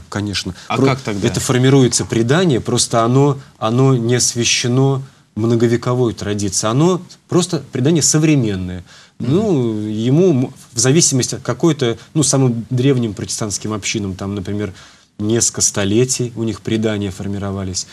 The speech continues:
Speaker 2: Мгм.
Speaker 1: У каких-то это предания какие-то несколько лет всего лишь.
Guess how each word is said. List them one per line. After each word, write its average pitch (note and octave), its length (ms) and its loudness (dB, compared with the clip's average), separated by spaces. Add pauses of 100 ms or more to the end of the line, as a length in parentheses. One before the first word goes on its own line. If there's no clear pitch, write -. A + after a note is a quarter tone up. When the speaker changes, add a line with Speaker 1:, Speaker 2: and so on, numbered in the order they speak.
(200)
Speaker 2:
Мгм. G#2 120 -10
Speaker 1:
У - 20 -6
каких-то A#2+ 460 0
это G#2+ 220 2
предания G#2 1040 -2
какие-то G2 880 -4 (160)
несколько G#2+ 420 -2
лет G#2+ 220 -2
всего A#2 340 -2
лишь. G#2+ 280 -10